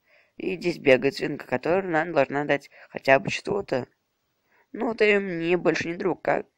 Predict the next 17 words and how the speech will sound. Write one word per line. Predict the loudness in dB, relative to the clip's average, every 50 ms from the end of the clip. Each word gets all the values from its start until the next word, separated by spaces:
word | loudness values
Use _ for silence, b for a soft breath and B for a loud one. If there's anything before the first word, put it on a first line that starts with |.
| _ _ _ _ _
так | 4 4 4 4 2
как | -2 -2 -2 -4 -8
ты | _ -2 0 0 0
мне | -4 -4 -4 -4 -4
не | -4 -6 -8 -8 -8 -2
дал | 0 2 2 2
ничего. | 0 -4 -4 4 4 4 4 4 _ _ B B B B B B B B B B B B B _
Ну, | -6 -6
смотрите, | -2 0 0 2 2 0 0 -2
у | -4
нас | -4 -4 -4 -4
сразу | 2 4 4 4 4
заспавнились | 2 0 0 4 6 6 6 6 2 0
другие | 0 -2 -4 -2 -2 -2
животные, | -2 -2 0 0 0 0 -2 -6
типа | -8 -8 -12 -6 -6 -6
коровы | 0 2 2 2 4 2 0 -2 -2 -2 -6 -6